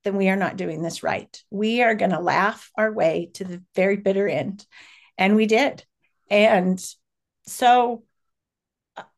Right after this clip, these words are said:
you know, I just, I, I am someone who's, um, optimistic, and I do try to look for the, the bright things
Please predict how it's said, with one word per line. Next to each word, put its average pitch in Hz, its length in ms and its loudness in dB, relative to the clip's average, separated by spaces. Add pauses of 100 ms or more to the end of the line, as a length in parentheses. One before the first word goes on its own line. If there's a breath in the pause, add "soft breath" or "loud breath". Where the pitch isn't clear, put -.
(480)
you 240 120 -4
know, 247 280 0
I 226 160 2
just, 262 500 -6
I, 208 320 2
I 220 100 0
am 226 260 -2
someone 208 400 -4
who's, 190 500 -6
um, 185 380 -4 (360)
optimistic, 190 840 -4 (580 loud breath)
and 196 580 2 (360)
I 185 460 2 (880)
do 214 260 -6
try 196 560 2
to 202 340 -4
look 190 240 -2
for 190 220 -2
the, 180 280 -4 (300)
the 185 120 -2
bright 170 600 -4
things 196 540 -6